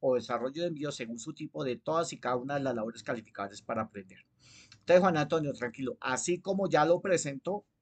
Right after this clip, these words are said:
eh, no hay problema. Y as-, aspiro que,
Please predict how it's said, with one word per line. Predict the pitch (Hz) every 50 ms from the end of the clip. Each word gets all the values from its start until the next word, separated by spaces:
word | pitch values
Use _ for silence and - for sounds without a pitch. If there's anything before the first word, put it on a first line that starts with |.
| _ _ _ _ _ _ _ _ _ _
eh, | - 127 127 127 123
no | 117 135
hay | 139 135
problema. | 113 147 151 139 123 113 113 - _ _ _
Y | - 135
as-, | 131 123 - -
aspiro | - 123 117 - - 156 156 160 165 165
que, | 165 - 131 110 110